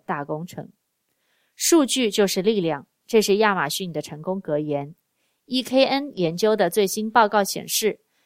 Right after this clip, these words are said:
百分之八十的电子商务巨头都认为亚马逊的数据分析成熟度远远超过同行。亚马逊利用其二十亿用户账户的大数据，通过预测分析一百四十万台服务器上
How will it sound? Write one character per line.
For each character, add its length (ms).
百 160
分 80
之 80
八 240
十 240
的 180
电 240
子 140
商 240
务 80
巨 200
头 460
都 160
认 280
为 240
亚 200
马 140
逊 260
的 200
数 200
据 200
分 200
析 200
成 240
熟 180
度 240
远 260
远 220
超 220
过 100
同 220
行。 240
亚 120
马 140
逊 240
利 140
用 180
其 220
二 220
十 220
亿 140
用 180
户 140
账 200
户 120
的 100
大 200
数 200
据， 300
通 260
过 180
预 180
测 240
分 220
析 340
一 140
百 220
四 260
十 160
万 180
台 220
服 200
务 100
器 260
上 260